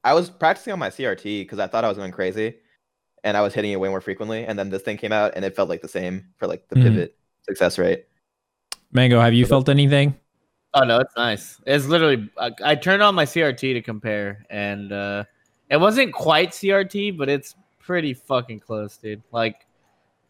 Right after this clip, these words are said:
Speaker 3: the fact that I can play someone, you know, Zane, for example. We haven't tried it, but I'm sure it's gonna be just as buttery. And I, I think we're, we're, we're to the point where I think with this and Slippy, I think it's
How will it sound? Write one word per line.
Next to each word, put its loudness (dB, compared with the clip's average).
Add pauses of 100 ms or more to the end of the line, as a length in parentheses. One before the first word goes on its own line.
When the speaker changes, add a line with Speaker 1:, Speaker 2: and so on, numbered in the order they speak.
(140)
Speaker 3:
the -6
fact 4
that 6
I 6
can -6
play 2
someone, -6
you -14
know, -8
Zane, -4
for -10
example. -8
We 4
haven't 2
tried 2
it, -4
but -6
I'm -8
sure -4
it's -10
gonna -12
be -8
just -12
as -20
buttery. -8 (680)
And -8 (100)
I, -8 (260)
I 2
think 6
we're, 4
we're, 4 (460)
we're 4
to -2
the 4
point 2
where 2
I 4
think -8 (100)
with -2
this 0
and -8 (800)
Slippy, 0
I 4
think -8
it's -12